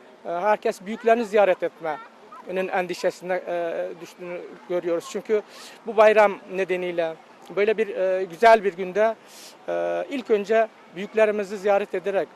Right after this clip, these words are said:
onların gönlünü almanın ne kadar önemli olduğunu daha da derinden hissettik. E, tabii ki çocuklar bayram deyince parklara, meydanlara akın ediyor.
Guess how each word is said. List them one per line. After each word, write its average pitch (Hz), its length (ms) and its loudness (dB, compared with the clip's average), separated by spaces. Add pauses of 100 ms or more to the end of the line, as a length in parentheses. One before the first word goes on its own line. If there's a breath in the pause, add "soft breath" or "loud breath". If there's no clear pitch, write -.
onların 196 400 0
gönlünü 196 380 -4 (300)
almanın 190 680 0 (300 loud breath)
ne 208 100 -2
kadar 220 240 2
önemli 190 340 -2
olduğunu 175 460 -6
daha 175 240 -2
da 160 120 0 (180)
derinden 165 380 -4
hissettik. - 500 -8 (580 loud breath)
E, 190 360 2
tabii 269 200 2
ki 247 100 -8
çocuklar 247 560 4 (160)
bayram 233 340 6
deyince 214 320 -2
parklara, 196 580 2
meydanlara 196 600 -2
akın 180 220 -6
ediyor. 170 360 -4